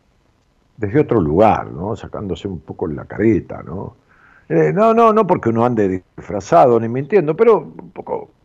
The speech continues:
uno juega roles durante el día, ¿no? Que son más notorios, más marcados que, que a la noche, que a esta hora, que vamos a estar acá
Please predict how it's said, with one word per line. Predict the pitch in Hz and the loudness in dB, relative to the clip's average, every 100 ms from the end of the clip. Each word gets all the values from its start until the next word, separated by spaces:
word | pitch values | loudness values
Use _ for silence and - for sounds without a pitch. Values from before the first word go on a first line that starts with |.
| _ - | _ -12
uno | 135 95 | -8 -4
juega | 120 113 90 | 0 0 0
roles | 107 190 139 104 90 | 2 4 4 2 -2
durante | 90 90 85 | -4 -6 -6
el | 90 | -6
día, | 110 143 135 117 95 | -2 -2 0 0 0
¿no? | 98 147 151 _ _ _ _ _ _ | 0 -4 -6 _ _ _ _ _ _
Que | 87 | -10
son | - 110 | -4 -2
más | 110 98 | -2 -4
notorios, | 95 92 131 139 139 - 117 101 87 | -6 -8 -6 -6 -8 -8 -4 -4 -4
más | 95 | -8
marcados | 90 87 - 110 101 - | -8 -8 -4 -2 -2 -4
que, | 80 71 67 _ _ _ _ _ _ | -8 -8 -10 _ _ _ _ _ _
que | - | -14
a | - | -10
la | |
noche, | 67 - 85 67 65 | -8 -6 -6 -6 -10
que | - | -12
a | 67 | -10
esta | - 65 | -8 -4
hora, | 82 67 | -4 -2
que | 76 | -4
vamos | 80 | -2
a | |
estar | 76 67 65 | -4 -4 -8
acá | 65 85 67 - | -4 -2 -2 -6